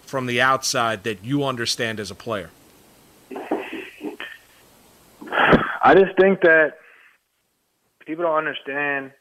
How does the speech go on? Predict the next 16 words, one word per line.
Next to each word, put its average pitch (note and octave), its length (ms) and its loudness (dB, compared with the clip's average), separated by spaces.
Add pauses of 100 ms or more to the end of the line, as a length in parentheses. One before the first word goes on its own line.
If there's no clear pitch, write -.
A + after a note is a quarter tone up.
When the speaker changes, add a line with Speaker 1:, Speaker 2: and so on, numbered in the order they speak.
(760)
Speaker 2:
you C3 100 -12
know, C3 140 0
what C3 220 2
it C3+ 100 -2
might C3+ 260 -2
take C3 220 -6
to A2+ 80 -8
win. A2 380 -8 (400)
And B2+ 160 -2
if A#2 80 0
it D3+ 240 6
takes D#3 260 4 (960)
a A2+ 60 -6 (160)
training D3+ 340 2
camp D#3 220 2
that's A#2+ 160 -2